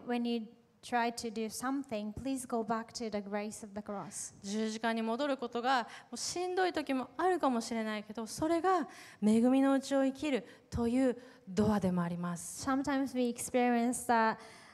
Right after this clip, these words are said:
Speaker 1: um, it, it is real difficult to get back to the grace of, um, grace of cross, but actually this is the way to, um, way to experience the joy.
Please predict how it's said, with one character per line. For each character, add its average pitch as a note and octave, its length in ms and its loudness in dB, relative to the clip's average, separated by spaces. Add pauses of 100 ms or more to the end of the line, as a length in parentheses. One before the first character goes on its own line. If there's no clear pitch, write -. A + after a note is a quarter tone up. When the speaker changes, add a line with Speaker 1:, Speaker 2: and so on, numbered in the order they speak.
(100)
Speaker 1:
um, A3 540 0 (920)
it, B3 240 -2
it C4 100 0
is G#3+ 200 -2
real A3+ 240 0
difficult A3 480 -2
to G#3+ 340 -2
get G#3 180 -2
back A3+ 260 0
to A3+ 120 -2
the G3+ 400 -2
grace A3 440 -2
of, G#3 100 -6 (340)
um, F#3+ 480 -4 (140)
grace G#3+ 340 0
of G3 160 -8
cross, A#3 420 4
but A3 140 0
actually A#3+ 400 -2
this B3 240 -4
is B3 160 -8
the A3+ 100 2
way A3+ 280 4
to, A3 420 -2 (680)
um, G3 540 -2 (480)
way A3 160 -2
to A3 200 -8
experience G3+ 840 -4
the F3+ 320 -4 (200)
joy. F#3+ 300 -4